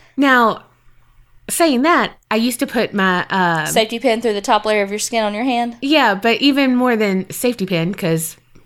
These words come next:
Speaker 1: that's basic. My,
Speaker 2: <laughs>
Speaker 1: my button, like, New Kids on the Block buttons and
Speaker 2: Oh, yeah,
Speaker 1: all
Speaker 2: like,
Speaker 1: of that.
Speaker 2: through the first layer of your skin? Well,
Speaker 1: Yeah.
Speaker 2: yeah.
Speaker 1: Yeah. Not a, just a regular safety pin.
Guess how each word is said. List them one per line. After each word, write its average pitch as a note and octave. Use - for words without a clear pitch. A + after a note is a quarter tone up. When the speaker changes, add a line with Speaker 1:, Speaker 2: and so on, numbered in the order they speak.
Speaker 1:
that's G3
basic. E3+
My, A3+
Speaker 2:
<laughs> -
Speaker 1:
my G#3+
button, E3+
like, G3
New G#3+
Kids A#3+
on A3+
the G#3+
Block A#3
buttons F3
and G#3
Speaker 2:
Oh, B3+
yeah, G#3
Speaker 1:
all F#3
Speaker 2:
like, F#3
Speaker 1:
of G3
that. G#3+
Speaker 2:
through G#3+
the G#3+
first G#3+
layer G#3+
of G#3
your G3+
skin? B3+
Well, C4
Speaker 1:
Yeah. G4+
Speaker 2:
yeah. C5
Speaker 1:
Yeah. E3
Not C4+
a, C#4
just A#3
a D#3
regular E3
safety C4+
pin. D#3